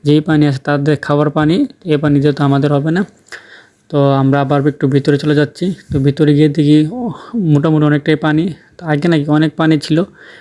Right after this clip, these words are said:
বর্তমানে পানি অনেকটাই কম, শুধু কোমর পর্যন্ত পানি হবে। তো আমি একটু দেখতেছি আশেপাশে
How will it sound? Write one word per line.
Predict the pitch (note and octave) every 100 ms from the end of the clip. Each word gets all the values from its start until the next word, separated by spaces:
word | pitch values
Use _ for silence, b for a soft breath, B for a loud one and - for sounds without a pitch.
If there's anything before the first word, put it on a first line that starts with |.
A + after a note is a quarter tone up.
| B D#3
বর্তমানে | D3 D#3+ D#3 D3
পানি | D3 D3 D3
অনেকটাই | D3 C#3+ D#3+ D3+
কম, | D3+ F#3+ A3 - B B B B -
শুধু | D3+ D3 C#3+
কোমর | D#3+ D#3+ D#3+
পর্যন্ত | E3+ D#3+ D#3
পানি | D#3 D3+ D3
হবে। | D#3 G3 B3 - _ b b b b -
তো |
আমি | D3 D3
একটু | D3 D3
দেখতেছি | D3+ D#3+ C#3+ D3
আশেপাশে | C3+ D3+ D#3 -